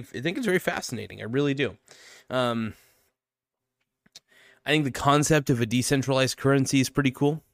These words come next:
I think the concept of decentralized anything is pretty cool. Um,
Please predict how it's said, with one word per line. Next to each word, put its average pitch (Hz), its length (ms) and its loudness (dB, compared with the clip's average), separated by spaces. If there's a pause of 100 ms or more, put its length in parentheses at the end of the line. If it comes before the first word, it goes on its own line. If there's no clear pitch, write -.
I 107 40 -8
think 110 140 -6
the - 60 -14
concept 117 360 -2
of 95 100 -10
decentralized 120 800 2
anything 160 480 0 (100)
is 123 140 -6
pretty 123 240 0
cool. - 280 -6 (760)
Um, 143 580 4